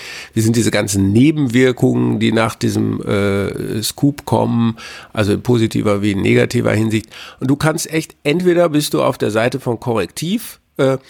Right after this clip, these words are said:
oder, ähm, auf der Seite, äh, von, von, tja,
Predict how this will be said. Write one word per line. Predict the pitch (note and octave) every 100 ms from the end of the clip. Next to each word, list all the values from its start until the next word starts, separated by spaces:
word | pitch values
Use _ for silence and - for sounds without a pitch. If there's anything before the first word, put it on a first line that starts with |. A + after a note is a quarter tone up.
| - -
oder, | D3+ D3+ D#3 D3+ - -
ähm, | C#3 C3 C3+ -
auf | C3 B2+
der | B2
Seite, | A2+ A#2+ A#2+ A#2+ A#2+ G#2+
äh, | C3+ A#2+ G#2+ A#2+
von, | - A#2 A2 G2+
von, | - G#2 G#2 G2+ _ -
tja, | - G#2 F2